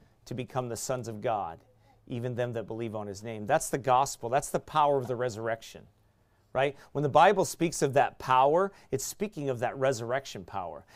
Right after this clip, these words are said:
'Cause, you know, there's the death, and then there's the burial, but then there's the triumphant resurrection, right? There's a dying, there's a burial, and then there's a resurrection,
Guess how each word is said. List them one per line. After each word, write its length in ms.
'Cause, 160
you 60
know, 120
there's 260
the 100
death, 580
and 100
then 120
there's 200
the 100
burial, 760
but 160
then 200
there's 200
the 100
triumphant 680
resurrection, 840
right? 280
There's 200
a 80
dying, 800
there's 240
a 80
burial, 800
and 100
then 120
there's 180
a 80
resurrection, 960